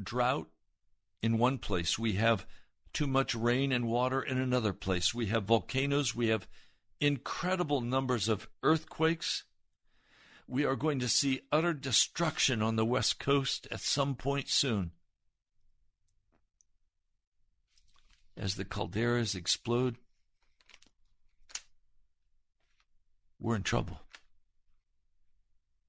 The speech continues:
We're watching America right now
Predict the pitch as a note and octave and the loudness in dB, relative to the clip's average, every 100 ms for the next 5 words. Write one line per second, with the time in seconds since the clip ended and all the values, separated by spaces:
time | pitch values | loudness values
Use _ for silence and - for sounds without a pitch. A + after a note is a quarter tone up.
0 | _ - - _ _ _ _ _ _ _ | _ -20 -20 _ _ _ _ _ _ _
1 | _ _ _ _ _ _ _ _ _ _ | _ _ _ _ _ _ _ _ _ _
2 | _ _ _ - G2 G2 A2 - C3 G#2+ | _ _ _ -4 -2 2 0 2 2 2
3 | G2+ G2+ G#2 G#2 A2+ G2 G#2+ - F2+ F2 | 2 2 0 0 0 0 -2 -2 -2 0
4 | F2+ G2 | -2 -4